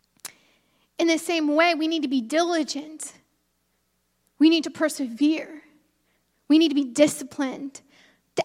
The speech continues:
ask God today, "What do you have for me today? Where's your spirit guiding me today?"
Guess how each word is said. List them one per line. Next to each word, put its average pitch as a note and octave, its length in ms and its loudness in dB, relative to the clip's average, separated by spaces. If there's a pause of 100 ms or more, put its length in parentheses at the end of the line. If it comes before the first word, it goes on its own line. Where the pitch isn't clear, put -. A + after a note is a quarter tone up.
ask D4 380 -4
God C#4 360 -2
today, C#4 760 -2 (400)
"What C#4 200 0
do F4 60 0
you F#4+ 140 0
have D#4 340 0
for E4 120 -10
me C#4+ 180 -2
today? C4+ 760 -8 (320)
Where's E4+ 260 2
your F4 100 -4
spirit E4 580 -2
guiding D#4 420 0
me D#4 160 -2
today?" C#4+ 640 -2